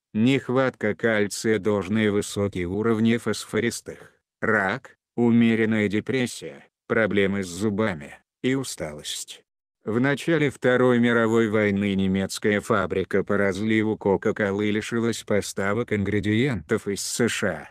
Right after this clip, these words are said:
Тогда немцы приняли решение производить другой напиток из отходов пищевого производства,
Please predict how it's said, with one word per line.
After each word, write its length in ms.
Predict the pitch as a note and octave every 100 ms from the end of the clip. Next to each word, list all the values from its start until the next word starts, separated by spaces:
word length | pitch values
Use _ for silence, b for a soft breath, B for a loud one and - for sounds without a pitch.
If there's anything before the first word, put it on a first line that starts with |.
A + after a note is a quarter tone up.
| _
Тогда 420 | B2+ C3 C3+ D3+
немцы 440 | C3 D#3 A2 - G#2
приняли 440 | G2+ G#2 G#2 G#2
решение 680 | G2+ G#2+ - A#2 G#2 G#2+ G#2+
производить 720 | G#2+ A2 F#2+ G#2+ G2 G#2+ G2
другой 400 | G#2 A#2 G2 A2
напиток 580 | G#2+ F#2 A2 A#2 F2 E2
из 140 | A#2
отходов 640 | A2+ G#2+ - F#2+ F#2+ F2+ -
пищевого 680 | A2 F#2+ - G#2 G#2+ A2+
производства, 960 | A2+ A2 G#2+ E2+ E2+ D#2 - - E2+